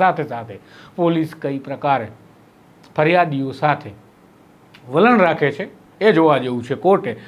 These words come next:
આ ઘટનામાં અવલોકન કરતા કહ્યું છે કે સ્ટેશન ડાયરીમાં આ મામલાની પ્રિલિમિનરી ઇન્ક્વાયરીની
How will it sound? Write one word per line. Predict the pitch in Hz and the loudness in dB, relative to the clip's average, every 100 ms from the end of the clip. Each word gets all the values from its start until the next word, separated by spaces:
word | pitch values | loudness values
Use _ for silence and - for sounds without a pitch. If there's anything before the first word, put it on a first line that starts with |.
| - | -2
આ | 180 | 2
ઘટનામાં | 214 277 294 277 214 | 2 2 4 4 4
અવલોકન | 220 285 294 247 | 4 4 2 2
કરતા | 220 190 165 151 | 0 0 0 0
કહ્યું | 139 135 135 | -4 -6 -8
છે | 160 | -12
કે | 170 180 | -12 -14
સ્ટેશન | - 143 151 143 | -10 -10 -10 -12
ડાયરીમાં | 131 131 139 120 110 - - - - _ _ _ - | -8 -8 -8 -10 -14 -16 -20 -20 -20 _ _ _ -6
આ | 143 | -2
મામલાની | 151 160 156 143 135 151 180 | 2 2 2 0 0 -8 -8
પ્રિલિમિનરી | 139 147 190 240 135 - - 135 | -8 -2 0 0 -2 -8 -12 -12
ઇન્ક્વાયરીની | 135 180 220 233 233 | -4 -2 -2 -2 -4